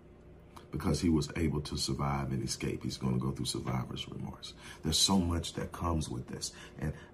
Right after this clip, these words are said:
the thing is, how many in our community are dealing with that on some level and just pushing it under the rug? You know, it is what it is. You know, we, we made it through.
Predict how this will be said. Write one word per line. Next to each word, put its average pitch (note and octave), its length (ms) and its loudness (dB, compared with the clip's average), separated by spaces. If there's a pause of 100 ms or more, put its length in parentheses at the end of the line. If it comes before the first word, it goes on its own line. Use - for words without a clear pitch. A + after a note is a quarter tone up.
the - 80 0
thing B2+ 240 4
is, G2+ 220 0 (100)
how G2+ 220 0
many A#2+ 300 6
in F2 120 4
our D#2+ 140 4
community D#2 560 2
are D2 40 2
dealing E2 360 4
with D#2 100 2
that D2+ 140 2
on D2 160 2
some D2+ 240 2
level D2+ 260 0 (1600)
and F2+ 100 2
just D#2+ 240 2
pushing F2 300 2
it E2 80 4
under D#2 200 4
the C#2+ 60 0
rug? C#2+ 420 2
You E2 100 0
know, - 160 -4
it E2+ 100 2
is F#2 240 4
what E2+ 140 2
it D2+ 120 2
is. D#2 360 0 (380)
You D#2+ 120 2
know, A1+ 300 2
we, F2 180 4
we F2 200 8
made E2 260 6
it - 140 -2
through. - 240 -2